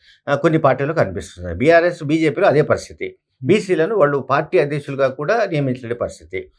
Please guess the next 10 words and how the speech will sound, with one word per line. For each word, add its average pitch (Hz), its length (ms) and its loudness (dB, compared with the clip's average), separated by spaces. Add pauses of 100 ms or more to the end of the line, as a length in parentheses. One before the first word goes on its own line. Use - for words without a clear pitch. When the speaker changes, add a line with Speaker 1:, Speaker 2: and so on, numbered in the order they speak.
Speaker 2:
Hmm. 123 80 -8 (400)
Speaker 1:
But 269 120 6 (160)
ఇక్కడ 196 580 4
కాంగ్రెస్ 262 440 2
పార్టీ 208 220 0
సాహసోపేతంగా 202 800 0
బీసీకి 190 400 -6
ఇచ్చింది. - 380 -14 (240)
Speaker 2:
Oh. 135 60 2
Speaker 1:
ఓకే, - 320 -2